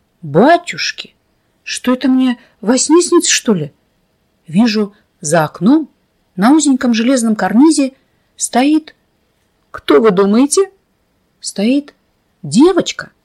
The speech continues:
Да такая девочка, о каких вы и в сказках не читывали. Ростом она будет поменьше самого маленького мальчика с пальчика. Ножки у нее босые,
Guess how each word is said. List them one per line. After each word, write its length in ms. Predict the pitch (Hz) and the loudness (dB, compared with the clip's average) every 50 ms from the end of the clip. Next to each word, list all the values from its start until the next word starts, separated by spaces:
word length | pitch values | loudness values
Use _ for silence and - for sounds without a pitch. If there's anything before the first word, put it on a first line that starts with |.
| _ _ _ _ _ _ _ _ _ _ | _ _ _ _ _ _ _ _ _ _
Да 140 | - 156 233 | -4 -4 -2
такая 460 | 233 - 370 349 - 392 359 233 175 | -2 -2 -6 -2 0 0 2 2 0
девочка, 640 | 170 175 226 359 480 427 330 - - - - 156 - _ _ _ _ _ _ _ | 0 2 2 4 4 4 2 0 -2 -10 -12 -14 -14 _ _ _ _ _ _ _
о 60 | - | -6
каких 360 | - 302 285 - 349 349 - | -4 -4 0 0 -2 -2 0
вы 160 | 320 339 339 | -2 0 0
и 20 | 349 | 0
в 40 | - | -2
сказках 440 | - - - - - - 147 - | -2 -2 -2 -2 -2 -6 -10 -8
не 80 | - 180 | -10 -8
читывали. 480 | - - - - 147 147 131 127 - _ _ _ _ _ _ _ _ _ _ _ _ _ _ _ _ _ | -8 -8 -8 -8 -10 -8 -10 -10 -14 _ _ _ _ _ _ _ _ _ _ _ _ _ _ _ _ _
Ростом 440 | 156 175 196 190 - - 185 180 | -4 -4 -4 -6 -6 -6 -6 -4
она 180 | 180 180 185 180 | -4 -4 -6 -4
будет 300 | 165 190 175 190 190 _ _ _ _ _ _ _ _ | -4 -4 -6 -6 -8 _ _ _ _ _ _ _ _
поменьше 560 | - 208 254 349 403 381 349 - 302 294 294 _ _ _ _ _ _ _ _ _ | 2 4 4 4 4 2 0 -2 -2 -4 -4 _ _ _ _ _ _ _ _ _
самого 440 | - - - 349 381 381 349 302 277 | -6 0 0 0 2 2 2 2 2
маленького 500 | 254 254 262 269 269 254 - 254 247 233 | 2 0 0 -2 -2 -4 -4 -4 -2 -2
мальчика 380 | 214 214 220 214 - - - | 0 -2 -2 -4 -6 -6 -4
с 80 | 214 - | -4 -4
пальчика. 400 | - 180 - - - - - - _ _ _ _ _ _ _ _ _ _ _ _ _ _ _ _ _ _ _ | -4 -6 -8 -8 -10 -16 -16 -20 _ _ _ _ _ _ _ _ _ _ _ _ _ _ _ _ _ _ _
Ножки 400 | 170 208 294 349 - - - 190 | 2 2 2 2 0 -4 -6 -8
у 60 | 175 | -6
нее 280 | 165 156 151 147 143 _ _ _ _ _ _ | -6 -8 -10 -10 -12 _ _ _ _ _ _
босые, 680 | - 175 277 320 - - - 214 202 202 202 202 202 | -2 0 0 0 0 -2 -2 -4 -4 -4 -6 -8 -8